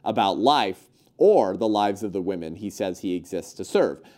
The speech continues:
Doctor Daniel Grossman is a former narol board member. narol? Yeah, the National Abortion Rights Action League, and current, um, board member of National Abortion Federation.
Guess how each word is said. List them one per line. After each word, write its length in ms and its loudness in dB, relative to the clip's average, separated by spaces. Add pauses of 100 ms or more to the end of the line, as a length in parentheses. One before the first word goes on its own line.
Doctor 300 2
Daniel 300 2
Grossman 500 0
is 160 -6
a 40 -4
former 580 -6 (140)
narol 560 2
board 240 -2
member. 380 -14
narol? 560 -2
Yeah, 220 -2
the 100 -6
National 540 -4
Abortion 400 -6
Rights 240 -6
Action 360 -10
League, 240 -14 (380)
and 220 -4
current, 540 -6 (340)
um, 520 -4 (440)
board 260 0
member 340 -4
of 140 -6
National 520 -4
Abortion 440 -2
Federation. 640 -12